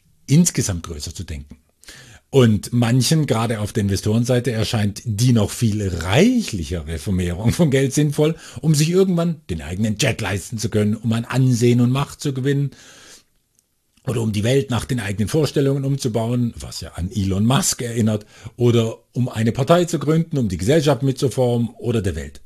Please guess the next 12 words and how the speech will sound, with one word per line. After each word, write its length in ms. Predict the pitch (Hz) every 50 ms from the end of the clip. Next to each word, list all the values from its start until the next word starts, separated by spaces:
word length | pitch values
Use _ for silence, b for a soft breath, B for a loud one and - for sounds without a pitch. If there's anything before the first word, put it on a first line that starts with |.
| - -
ein 100 | 95 -
persönliches 560 | - 76 71 - 71 62 62 67 - 73 -
Erbe 460 | - - 76 76 76 87 82 78 82 82
zu 120 | - 85
hinterlassen, 440 | 80 78 85 80 73 69 - - 110
ja, 160 | 110 107 -
was 160 | - - - -
auch 160 | - - -
immer. 260 | - 80 67 - - _ _ _ _ _ - - _ _ _
Kurz 260 | - - 196 190 - -
gesagt, 460 | 131 101 90 92 104 - - _ _ _ _ _ _ _ _ _ B B B B B B B B B B B B B B B B B B _ _ _ _ _
Geld 560 | - 131 131 131 135 139 139 143 143 - -